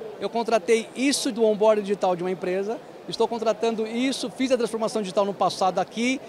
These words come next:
e tenho esse dado do meu, do meu call center, por exemplo. Como que eu faço pra isso tudo tá conectado na, no pro-, no profile do meu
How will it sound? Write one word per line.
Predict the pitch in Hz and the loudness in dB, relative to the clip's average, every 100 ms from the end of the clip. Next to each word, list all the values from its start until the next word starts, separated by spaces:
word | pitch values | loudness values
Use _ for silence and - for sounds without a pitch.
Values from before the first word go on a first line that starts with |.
| - - | -16 -6
e | 196 | -4
tenho | 175 233 240 240 | 2 2 2 0
esse | 226 247 | 0 -2
dado | 185 202 214 202 | 2 4 4 2
do | 220 | 0
meu, | 220 214 190 175 151 - - - - | 4 4 4 2 -2 -4 -12 -18 -10
do | 165 | -4
meu | 196 208 | 0 2
call | 220 185 | 2 2
center, | - 208 190 | 2 2 0
por | - 190 | -2 -2
exemplo. | 170 170 | -2 -4
Como | 247 | -4
que | 240 | -2
eu | 233 | 0
faço | 226 214 170 | 0 -2 -2
pra | 220 | -2
isso | 220 | -2
tudo | 214 220 | -4 -4
tá | 202 214 | -2 -2
conectado | 220 208 - 202 196 190 - - | 0 -2 0 0 0 -4 -10 -10
na, | 208 190 | -4 -2
no | 202 196 | -2 -4
pro-, | 202 208 | -2 -2
no | 196 190 | -2 -2
profile | 196 170 - 196 196 190 | -2 -2 2 4 4 2
do | 185 | 0
meu | 185 185 170 | 0 2 0